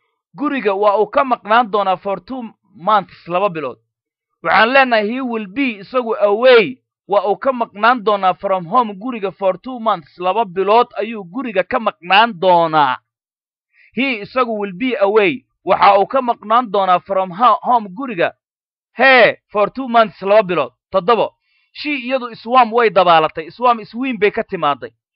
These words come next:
She swam waxay dabaalatay across the English Channel. Ah, kanaalka Ingiriiska ayay dabaal ku jartay. And created, waxayna abuuratay a new world record. Record cusub, iskoor cusub bay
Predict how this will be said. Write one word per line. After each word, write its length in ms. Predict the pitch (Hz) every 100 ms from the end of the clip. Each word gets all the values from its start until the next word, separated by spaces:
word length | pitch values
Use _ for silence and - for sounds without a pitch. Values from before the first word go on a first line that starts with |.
| _ -
She 260 | - 233
swam 320 | 214 247 277 254
waxay 280 | 285 240
dabaalatay 560 | 208 208 196 185 180 190 -
across 420 | 240 208 208 -
the 160 | 196 180
English 480 | - 269 214 196 -
Channel. 380 | - 233 175 117 _ _ _ _ _ _ _ _ _ _
Ah, 260 | - 147 104 _ _ -
kanaalka 540 | 196 247 277 233 233
Ingiriiska 720 | 214 196 202 285 262 - 196
ayay 320 | 185 233 247 208 156
dabaal 360 | 190 196 233 247
ku 140 | 254
jartay. 480 | 190 185 - 143 - _ _ _ _ _ _ _ _ _ -
And 180 | 180 175
created, 560 | 214 214 269 269 247
waxayna 400 | 240 254 240 233
abuuratay 640 | 202 208 208 196 185 202 196
a 80 | 202
new 360 | 202 214 240 269
world 380 | 220 226 247 208
record. 460 | 185 - - 160 - _ _ _ _ 208
Record 320 | - 262 247 170
cusub, 240 | 175 180
iskoor 380 | - - 277 247 -
cusub 280 | - 262 190
bay 240 | 208 202